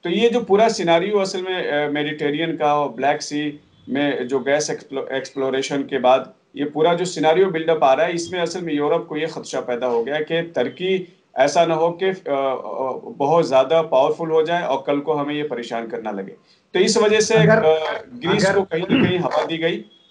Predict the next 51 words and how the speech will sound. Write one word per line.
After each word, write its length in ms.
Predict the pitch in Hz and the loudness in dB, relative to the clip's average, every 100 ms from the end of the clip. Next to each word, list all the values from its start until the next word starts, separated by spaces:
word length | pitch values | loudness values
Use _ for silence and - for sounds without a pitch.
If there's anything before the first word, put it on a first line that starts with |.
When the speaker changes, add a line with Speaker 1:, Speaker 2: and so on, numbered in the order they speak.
| - | -2
Speaker 1:
और 180 | 139 147 | -2 0
Greece 260 | 147 175 | -2 -2
Speaker 2:
जी। 100 | 156 | -2
Speaker 1:
जो 140 | 170 165 | -2 0
है 80 | |
वो, 160 | 160 151 | 0 0
अ, 400 | 180 - 131 131 | -2 -4 -4 -4
France 480 | 131 - 143 156 - | -4 0 0 0 -6
के, 300 | - 147 143 | -6 -4 -2
यूएई 400 | 135 143 156 147 | -2 -2 -2 -2
के 340 | 147 143 143 143 _ _ - | -2 -2 -2 -4 _ _ -4
और 280 | 120 131 131 | 0 2 2
European 500 | 135 139 139 143 147 | 0 0 0 0 2
Union 340 | 135 139 147 | 2 2 0
के 120 | 143 | 0
मदद 240 | 123 123 127 | -4 -4 -4
से 180 | 147 | -4
खड़ा 220 | 160 127 107 | -4 -2 -2
हो 120 | 92 | -4
गया। 160 | 76 - _ _ _ _ _ | -10 -20 _ _ _ _ _
Speaker 2:
जी। 100 | - - - _ _ - | -20 -20 -20 _ _ -10
अगर 200 | 147 190 | -4 -2
ऐसा 460 | 190 160 160 190 185 | 0 0 0 -4 -2
कहा 220 | 156 156 | 2 2
जाए 220 | 160 165 | 2 0
तो 100 | 170 | 0
क्या 220 | 165 160 | -2 -2
कुछ 260 | 160 175 - | 0 -2 -2
गलत 340 | 143 160 160 | 2 4 2
होगा 520 | 139 110 110 123 160 - | 0 -2 -4 -4 -6 -4
कि 80 | 165 | -4
तुर्की 500 | - 147 147 180 170 | -2 -2 0 0 2
के 120 | 170 | 0
बढ़ते 460 | 135 151 151 196 | 2 2 2 0
प्रभाव 540 | 170 170 156 135 160 147 | 2 2 2 2 2 2
ने 280 | 123 156 165 | 0 -2 -4
पूरे 220 | 135 160 | -2 0
यूरोप 360 | 160 143 156 160 | 2 2 0 0
में 200 | 160 160 | 0 0
चिंता 480 | 151 131 151 147 - | 0 -2 -2 -2 -2
की 60 | |
लकीरें 480 | 151 147 - 143 147 | -4 -4 -4 0 0
पैदा 260 | 151 123 147 | 0 0 0
कर 220 | 147 139 | 0 -4
दी 180 | 127 151 | -2 -4
हैं, 440 | 139 165 - - - | -2 -6 -8 -10 -4
टेंशन 260 | 127 120 | -4 -2
पैदा 340 | 151 143 135 151 | -2 0 0 0
कर 220 | - 139 | 0 -2
दी 140 | 147 | -2
हैं? 320 | 147 165 - | -2 -4 -8